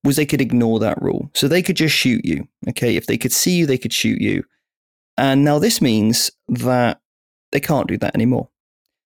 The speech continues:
What they can do, though, is they can touch the terrain piece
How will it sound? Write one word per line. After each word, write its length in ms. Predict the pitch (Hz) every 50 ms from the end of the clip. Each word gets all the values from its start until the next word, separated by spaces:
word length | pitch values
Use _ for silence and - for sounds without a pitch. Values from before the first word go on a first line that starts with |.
| _ _ _
What 180 | - 151 123 -
they 100 | 151 143
can 220 | - - 160 143
do, 260 | 147 190 247 254 247
though, 300 | 220 135 107 104 101 - -
is 160 | - 131 131
they 160 | - 123 135 139
can 200 | - 139 135 135
touch 560 | - - - 185 175 - _ - - - -
the 100 | - 147
terrain 460 | 147 - - 135 123 120 120 120 117
piece 380 | 117 - 127 120 113 - -